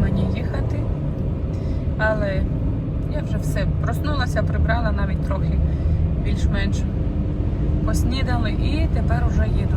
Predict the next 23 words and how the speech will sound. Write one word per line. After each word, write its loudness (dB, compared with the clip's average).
Дощик 2
в 2
нас. 4
Я 4
не 4
знаю, 2
це 2
літо 2
таке 2
в 4
нас 4
трохи 2
дощове. 2
Місяць 2
пройшов, 2
ми 0
ще 0
й 0
не 2
купалися, 2
не 0
нагрілося 0
озеро. 0